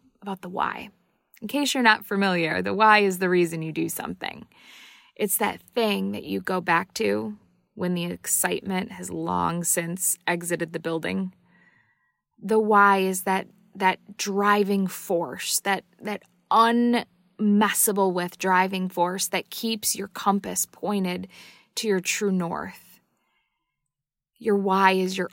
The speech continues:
unshakable, relentless forward progress when everything, I mean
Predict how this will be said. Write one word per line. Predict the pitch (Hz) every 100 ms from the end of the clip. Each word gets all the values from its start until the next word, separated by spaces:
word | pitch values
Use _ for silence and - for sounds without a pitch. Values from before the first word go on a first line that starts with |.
| -
unshakable, | 190 190 190 180 180 185 175
relentless | 170 175 175 180 175 - 135 180 -
forward | - 165 175 175 -
progress | - 170 - - 196 -
when | 196 - _ 196
everything, | 208 175 175 175 165 - - - 196 _ -
I | 220
mean | 214 170